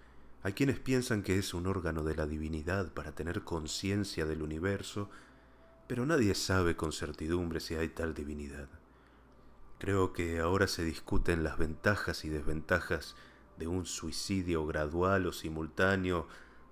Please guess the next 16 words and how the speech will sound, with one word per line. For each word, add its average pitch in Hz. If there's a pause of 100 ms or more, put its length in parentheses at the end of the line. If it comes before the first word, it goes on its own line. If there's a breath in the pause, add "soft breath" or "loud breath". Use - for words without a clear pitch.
(140)
de 82
todos 104
los 80
hombres 80
del 71
mundo. 73 (600 loud breath)
Pero 90 (840)
volvamos 101
a 78
lo 73
nuestro. - (1400)
Asentí. 73 (3500 loud breath)
Cumplidos 95
los 87
cien 113
años, 92